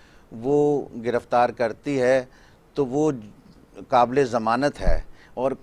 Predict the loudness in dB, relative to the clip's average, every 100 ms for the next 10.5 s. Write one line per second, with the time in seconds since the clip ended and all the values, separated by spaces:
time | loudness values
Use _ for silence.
0 | -6 -6 -4 -2 0 2 2 2 2 0
1 | 0 0 2 2 4 0 -2 -4 -6 -8
2 | -12 -16 -18 -20 -20 -16 -16 -16 -16 -6
3 | -2 0 0 0 -2 -2 -2 -2 2 2
4 | 4 2 0 -2 -2 -2 -2 2 2 2
5 | 2 0 0 2 2 0 -2 -4 -4 -4
6 | -2 -2 -2 -4 -2 -2 0 0 2 0
7 | -2 0 0 0 -2 -2 -2 -2 -2 -4
8 | -2 -2 -4 -6 -14 -14 -18 -20 -20 -20
9 | -20 -16 -4 -2 -2 -4 -4 -4 -2 -2
10 | 0 0 2 2 0